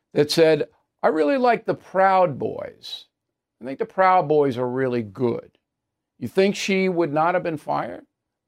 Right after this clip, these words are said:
Now, this is insane. I mean, this crosses every line. Anybody who would do that, a government official that would applaud Hamas's murder, they're gone.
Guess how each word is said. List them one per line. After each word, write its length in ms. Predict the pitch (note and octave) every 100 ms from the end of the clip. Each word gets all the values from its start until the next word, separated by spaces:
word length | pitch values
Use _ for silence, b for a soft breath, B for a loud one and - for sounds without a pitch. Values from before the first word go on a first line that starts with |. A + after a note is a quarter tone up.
| _ _ _ _ _ _ _ -
Now, 180 | F3 F3
this 280 | A3 C4
is 160 | A#3 C#3+
insane. 600 | D3 B2 - D3+ A2+ - -
I 80 |
mean, 160 | B2+ C3+
this 120 | E3+
crosses 540 | E3 F3 E3 - C#3+ A#2
every 360 | C#3+ C#3+ C3+
line. 380 | A2+ A2 G2 - _ _ _ _ _ -
Anybody 320 | B3 B3 A3
who 100 | F3
would 180 | D3+ G2
do 240 | C#3+ E3+
that, 380 | B2+ - - - _ _ _ _ _ _ -
a 80 | A#2
government 460 | D3 D#3 D#3+ D#3
official 720 | C#3+ - D3+ D3 F3+ F3 F#3+ _ _ _
that 100 | -
would 120 | B2+
applaud 500 | A#2+ - D3 D3+ D#3
Hamas's 840 | C#3+ C3+ B2+ C#3+ E3 - C#3+ G#2 G#2+ _ _ _ _
murder, 720 | A2 A#2+ C3 D#3+ G3+ G3+ G3 _ _ _ _ _ _ _ _ -
they're 100 | -
gone. 360 | G#3+ B3+ F#3 -